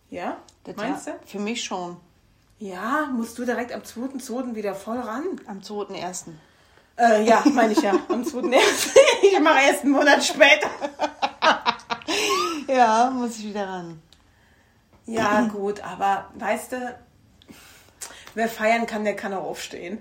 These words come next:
Speaker 1: <laughs>
Speaker 2: Hat die Mutti immer gesagt. <laughs> Ja, genau. Muss mal durch. Ja, muss man auch.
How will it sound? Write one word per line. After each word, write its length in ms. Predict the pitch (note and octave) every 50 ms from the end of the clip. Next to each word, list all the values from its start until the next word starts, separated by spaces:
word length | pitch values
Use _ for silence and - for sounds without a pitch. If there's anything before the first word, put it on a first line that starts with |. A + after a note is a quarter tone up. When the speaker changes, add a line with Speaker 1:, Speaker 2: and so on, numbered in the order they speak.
| - _
Speaker 1:
<laughs> 60 | -
Speaker 2:
Hat 1400 | D#4+ - C5 - - - D4 D4+ D#4 D4 - - - - - - - G5 - - - - B5+ - A#5+ A5+ - G#5 -
die 220 | - A4 F#4+ F#4+ G4
Mutti 260 | G4 G4 F4+ F4 E4+ F4 E4+ D#4+
immer 180 | D#4 D4+ D4+
gesagt. 420 | D4+ - E4+ - - C4 D#4 - G#4 - - - - - - - - _ - - - - - - - - - _ _ _ _ - - - - - -
<laughs> 220 | B3+ - - -
Ja, 220 | D#4 - - - - - - - -
genau. 320 | - - _ _ D4+ - - _ _ _ _ - F#4+ F4+ A#3 -
Muss 180 | C#5+ - D#4+ D4+
mal 120 | E4 C#4+ C#4+ -
durch. 480 | D4+ D4 D4 C#4+ C4+ B3+ - - - - - - - - - - - F4 B4+ - D#4+ D4 B3+ C#4 C#4 A#3 - -
Ja, 320 | C4 B3+ B3 A#3 A3 G#3 G3+
muss 240 | G#3+ C4 C#4 C4 B3+
man 320 | A3 F3+ F3 F3 F3+
auch. 40 | F#3